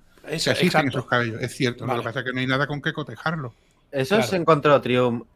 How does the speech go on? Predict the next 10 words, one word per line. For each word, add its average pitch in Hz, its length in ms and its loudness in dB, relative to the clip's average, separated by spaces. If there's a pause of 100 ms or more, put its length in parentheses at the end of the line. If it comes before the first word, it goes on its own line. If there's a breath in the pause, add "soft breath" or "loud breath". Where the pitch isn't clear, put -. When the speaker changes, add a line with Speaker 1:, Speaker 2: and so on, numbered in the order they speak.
Speaker 3:
eh, 104 80 -6
si 117 100 -6
lo 104 120 -2
sabes, 107 320 0
¿eh? 131 180 -6
¿Se 135 120 -4
encontró 135 260 2
la 185 100 8
primera 190 240 2
autopsia, 160 580 2